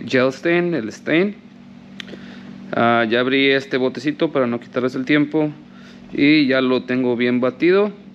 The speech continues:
Este, como les digo, no es recomendable que, que lo meneen as-, que lo, ah,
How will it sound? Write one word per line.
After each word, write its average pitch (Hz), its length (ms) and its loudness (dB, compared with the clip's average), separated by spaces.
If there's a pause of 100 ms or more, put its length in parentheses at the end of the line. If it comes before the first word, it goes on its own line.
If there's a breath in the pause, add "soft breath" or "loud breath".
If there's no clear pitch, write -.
Este, 151 680 0
como 131 180 0
les 117 120 0
digo, 143 260 2
no 135 220 2
es 135 100 -2
recomendable 127 760 0
que, 117 360 0 (520 loud breath)
que 127 140 4
lo 113 680 2
meneen 123 420 2
as-, 131 240 -6
que 131 120 -4
lo, 113 480 2
ah, 107 460 0